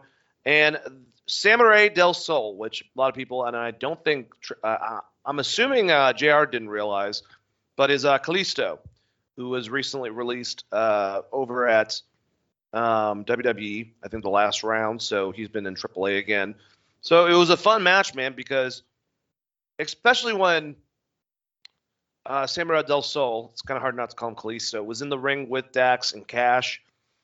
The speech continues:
He kind of knows a slowed down, basically, version, obviously working at W W E. So he's able to get kind of, like, a less Lucha Libre based style match, but it's still fun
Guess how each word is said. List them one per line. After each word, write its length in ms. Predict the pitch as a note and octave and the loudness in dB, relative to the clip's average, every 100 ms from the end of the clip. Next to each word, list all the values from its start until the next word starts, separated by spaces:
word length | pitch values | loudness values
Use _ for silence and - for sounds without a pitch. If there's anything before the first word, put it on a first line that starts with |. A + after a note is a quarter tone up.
| _ | _
He 420 | C3+ C3+ C3+ B2 | -8 -6 -4 -6
kind 340 | A#2 - C3 B2 | -10 -4 -2 -2
of 140 | A#2 | -4
knows 240 | B2+ B2+ A2+ | -4 -4 -6
a 40 | |
slowed 400 | - C3 B2+ B2 | -8 -2 -2 0
down, 300 | B2 B2 B2 | -2 -2 -2
basically, 480 | A#2+ A#2 B2 - A#2 | -4 -6 -8 -8 -10
version, 680 | G#2+ G#2+ A2 A#2 G#2+ G#2 G#2 | -6 -6 -4 -6 -6 -8 -6
obviously 520 | G2 F#2+ F#2+ G2+ F#2+ _ _ - | -6 -6 -10 -10 -12 _ _ -10
working 260 | G2 G2 | -10 -10
at 80 | F#2 | -10
W 160 | F#2 F#2 | -10 -8
W 280 | F#2 F#2+ | -8 -8
E. 160 | F#2+ F#2+ _ _ _ - | -12 -14 _ _ _ -8
So 200 | - A#2+ | -4 -2
he's 200 | C3+ C3+ | 0 0
able 240 | C3 C3 | 0 -2
to 80 | A#2+ | -4
get 260 | C3 A#2+ | -4 -4
kind 220 | - C3+ C3 | -2 0 0
of, 100 | A#2 | 2
like, 320 | A2 G2+ - _ - | 0 0 -12 _ -4
a 80 | |
less 480 | C#3+ E3 E3+ - - - _ _ - | 2 4 4 0 -6 -12 _ _ -10
Lucha 320 | C#3+ D#3 D#3 | -8 -2 0
Libre 360 | C#3 C#3 C3+ C3 | 0 0 0 0
based 320 | A#2 A#2 A2 | 0 -2 -4
style 280 | - A#2 A2+ | -2 0 0
match, 280 | A#2 A2+ - | 0 -4 -4
but 120 | F#3+ | -6
it's 80 | G3 | -4
still 240 | - G#3 G#3 | 2 2 2
fun 420 | - E3+ E3+ | 2 2 2